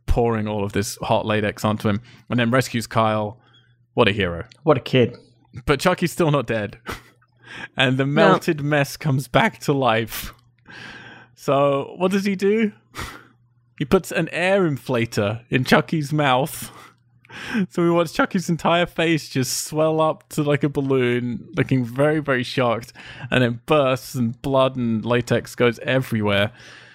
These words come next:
Speaker 1: Genuinely pretty gross. And his ending is pretty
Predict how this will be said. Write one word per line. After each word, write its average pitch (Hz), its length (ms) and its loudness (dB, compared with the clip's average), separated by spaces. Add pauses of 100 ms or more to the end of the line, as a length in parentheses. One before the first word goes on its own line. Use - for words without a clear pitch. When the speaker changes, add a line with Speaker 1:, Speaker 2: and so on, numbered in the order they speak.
(340)
Speaker 1:
Genuinely 262 460 0
pretty 175 280 0
gross. 113 640 -2
And 147 120 2
his 160 200 0
ending 160 320 0
is 127 160 -6
pretty 160 880 2